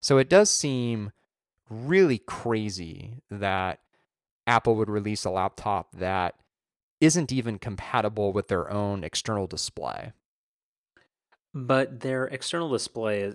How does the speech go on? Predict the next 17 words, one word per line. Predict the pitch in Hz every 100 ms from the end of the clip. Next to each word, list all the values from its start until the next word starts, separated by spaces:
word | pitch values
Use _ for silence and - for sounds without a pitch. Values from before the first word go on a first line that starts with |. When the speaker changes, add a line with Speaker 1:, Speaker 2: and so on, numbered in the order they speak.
| -
Speaker 2:
it's | - 113
a |
product | - 127 107
they | 117
haven't | 107 110
updated | 120 117 107 98 98 95 -
in, | 113
like, | 101 98
four | - 110 104
years | 98 98 98 -
and | 117 107
will | 98
probably | - 104 101 101
either, | 101
like, | 98 98
get | 110 -
discontinued | - - 107 117 101 95